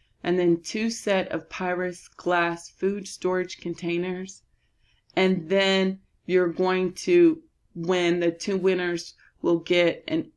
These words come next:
healthy at-home meal prep. Um, so if you're, you know, like I said, it's that two hundred dollar green gift card to Green Chef home meal kits and that Pyre-, Pyrex glass food storage container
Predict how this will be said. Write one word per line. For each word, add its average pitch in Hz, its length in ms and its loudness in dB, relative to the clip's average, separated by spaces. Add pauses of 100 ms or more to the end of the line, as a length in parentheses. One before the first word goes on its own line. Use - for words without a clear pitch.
(160)
healthy 202 520 -2
at-home 180 500 -4
meal 180 220 -2
prep. - 480 -6 (580)
Um, 165 320 0
so 170 560 2
if 196 260 0
you're, 208 480 0 (200)
you 196 160 -2
know, 170 340 0 (220)
like 170 160 -2
I 196 40 2
said, 170 320 2
it's 170 240 -4
that - 360 -2
two 208 200 -4
hundred 185 280 -4
dollar 175 460 -2 (280)
green 190 300 0
gift 190 280 -2
card 185 400 -2 (440)
to 175 120 0
Green 190 600 -2
Chef 180 420 -4
home 180 340 -6
meal 175 180 -8
kits 214 480 -8
and 170 160 -4
that 165 160 -10
Pyre-, 185 500 -6 (320)
Pyrex 214 800 0 (400)
glass 170 520 2
food 180 340 -2
storage 170 520 -2
container 156 640 -6